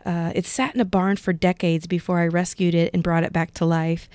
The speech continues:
It comes out for fun costume events like the, um, the Prohibition Ride and the Tweed Ride.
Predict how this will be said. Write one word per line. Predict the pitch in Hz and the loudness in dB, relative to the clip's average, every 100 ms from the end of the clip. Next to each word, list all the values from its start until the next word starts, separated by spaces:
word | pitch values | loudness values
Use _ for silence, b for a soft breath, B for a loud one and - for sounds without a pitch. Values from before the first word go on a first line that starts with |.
| B B B - | B B B 0
It | 214 | 0
comes | - 320 320 | 0 -2 0
out | 269 247 247 | 2 2 0
for | - 214 208 196 190 | -2 0 2 2 0
fun | - 214 208 202 | 0 0 2 0
costume | - 190 - 233 | -2 -6 0 2
events | 233 233 220 - | 2 2 0 0
like | 202 180 175 | 0 0 0
the, | 180 180 170 170 170 165 - | -2 0 2 0 0 -2 -4
um, | 180 165 160 156 160 165 165 - - B B B B | -4 -4 -4 -6 -8 -10 -12 -14 -16 B B B B
the | - | 2
Prohibition | - 240 202 208 233 208 | 6 8 6 4 4 4
Ride | 208 202 196 196 | 4 4 2 2
and | 180 | 2
the | 160 | 0
Tweed | - 214 214 185 | -2 0 0 0
Ride. | 156 151 156 156 | -2 -2 -2 -4